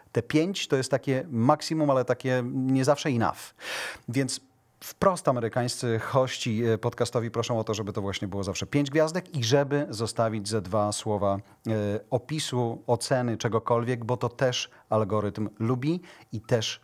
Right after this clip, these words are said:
pomaga podcastom rosnąć. Mm, słucham gościa, który założył Morning Brew. Morning Brew to jest jedna z takich cudownych platform, która,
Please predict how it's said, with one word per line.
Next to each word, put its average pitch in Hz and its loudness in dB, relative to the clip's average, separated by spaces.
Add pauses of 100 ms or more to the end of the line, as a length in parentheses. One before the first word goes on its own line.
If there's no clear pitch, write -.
(120)
pomaga 101 2
podcastom 98 -4 (100)
rosnąć. 98 -2 (440)
Mm, 120 0
słucham 196 2
gościa, 160 0
który 151 0
założył 135 2
Morning 151 2
Brew. 117 -2
Morning 135 0
Brew 147 0
to 151 0
jest - -6
jedna 127 -2
z - -6
takich 117 -6
cudownych 127 -4
platform, 117 -2
która, 113 0